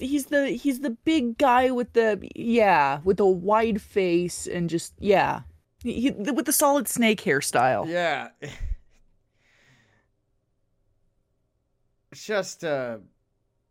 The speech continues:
Speaker 2: weird, <sighs> weird person.
Speaker 1: Just built like a catcher's mitt all around.
Speaker 2: <sighs> Yep.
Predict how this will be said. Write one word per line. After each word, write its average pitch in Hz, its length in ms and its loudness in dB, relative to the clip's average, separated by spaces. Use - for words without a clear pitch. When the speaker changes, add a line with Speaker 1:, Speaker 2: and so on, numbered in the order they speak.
Speaker 2:
weird, 147 580 -6
<sighs> - 40 -20
weird 202 440 -4
person. 117 600 -14
Speaker 1:
Just 208 160 -20
built 302 320 -2
like 208 220 2
a 160 80 -2
catcher's 185 580 -2
mitt 170 380 -2
all 185 320 4
around. 156 640 -2
Speaker 2:
<sighs> 135 60 -14
Yep. 156 260 -12